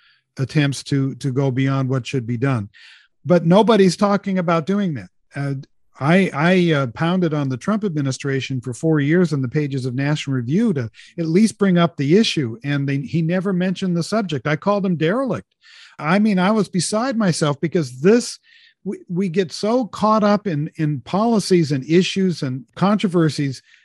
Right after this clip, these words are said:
that have really no long-term consequence when you think about it. But this stuff could be existential. And yet we just sit there like deers with it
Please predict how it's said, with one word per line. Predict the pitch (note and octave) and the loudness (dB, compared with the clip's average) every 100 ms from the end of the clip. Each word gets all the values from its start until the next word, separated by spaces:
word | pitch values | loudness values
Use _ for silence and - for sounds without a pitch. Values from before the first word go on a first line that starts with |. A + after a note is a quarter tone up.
| _ | _
that | A3 | -2
have | G#3+ G3 G3+ | 0 0 0
really | D4 C4 | 0 0
no | D#3+ D3 F#3 F#3+ | 2 2 4 4
long-term | D3 B2 C#3 D3+ D#3 - E3 D3+ C#3 | 2 0 0 0 -2 -4 -2 0 -2
consequence | - C#3+ D#3 - C3+ C#3+ C3 A#2 | -4 -2 -2 -4 -8 -4 -4 -4
when | C#3 B2 | -4 -4
you | A#2 | -2
think | F3 D3 | 0 0
about | C3+ B2 G#2 | -2 -2 -4
it. | G2+ _ - - - | -10 _ -20 -20 -2
But | F#3 - | -2 2
this | C4 B3 | 4 4
stuff | - G#3 E3 - | 2 0 0 2
could | F3 C#3 | 0 2
be | C3+ D3+ C#3 B2+ - | 0 -2 -4 -10 -2
existential. | F3+ - D#3 - C3+ A2+ - - _ _ _ _ _ _ - | -2 0 -2 -2 -2 -2 -6 -14 _ _ _ _ _ _ 0
And | E3 D#3+ | 2 4
yet | E3 D#3 A2 | 2 0 -2
we | D3 | -4
just | B2 G3+ - | 0 0 0
sit | A3 F3+ | -2 0
there | G#3 F3+ | 2 2
like | D#3+ C#3 - | 2 0 -2
deers | D#3 F3 D#3 | 0 0 0
with | E3 D#3+ | -4 -4
it | D3+ | -6